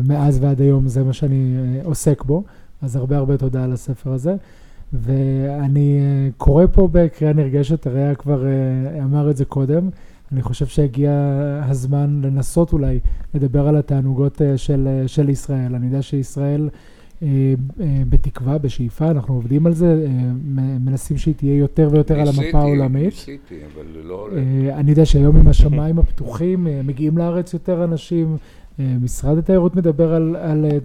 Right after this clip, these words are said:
Speaker 1: תיירות קולינרית,
Speaker 2: אז
Speaker 1: אנחנו
Speaker 2: אני אגיד
Speaker 1: מנסים.
Speaker 2: לך, ניסיתי גם תענוגות הגליל וגם תענוגות ירושלים. תענוגות ירושלים אמרו לי, "השתגעת",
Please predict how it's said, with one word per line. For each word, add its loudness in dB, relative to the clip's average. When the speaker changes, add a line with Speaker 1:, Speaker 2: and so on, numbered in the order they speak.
Speaker 1:
תיירות 0
קולינרית, 0
Speaker 2:
אז -4
Speaker 1:
אנחנו -4
Speaker 2:
אני 2
אגיד -4
Speaker 1:
מנסים. -4
Speaker 2:
לך, -4
ניסיתי -10
גם -6
תענוגות -8
הגליל -8
וגם -8
תענוגות -8
ירושלים. -8
תענוגות 0
ירושלים -2
אמרו -6
לי, -8
"השתגעת", -8